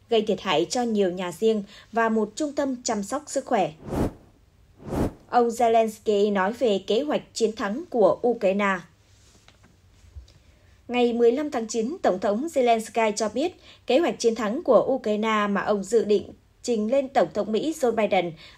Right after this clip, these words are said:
bao gồm năm điểm. Nhà lãnh đạo Ukraine không nêu chi tiết, nhưng cho biết kế hoạch bao gồm bốn điểm cơ bản và một điểm mà Ukraine sẽ cần sau chiến sự.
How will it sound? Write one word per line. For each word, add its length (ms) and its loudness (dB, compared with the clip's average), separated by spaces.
bao 160 -2
gồm 280 0
năm 220 -4
điểm. 220 2
Nhà 160 2
lãnh 180 0
đạo 280 0
Ukraine 640 0
không 300 0
nêu 260 0
chi 200 -6
tiết, 200 -2
nhưng 280 0
cho 160 -2
biết 280 -2
kế 120 2
hoạch 240 -4
bao 120 -2
gồm 260 0
bốn 260 2
điểm 240 0
cơ 120 -2
bản 260 0
và 260 0
một 240 -2
điểm 200 0
mà 300 -2
Ukraine 640 -2
sẽ 380 -2
cần 260 -2
sau 300 -4
chiến 180 -2
sự. 340 -2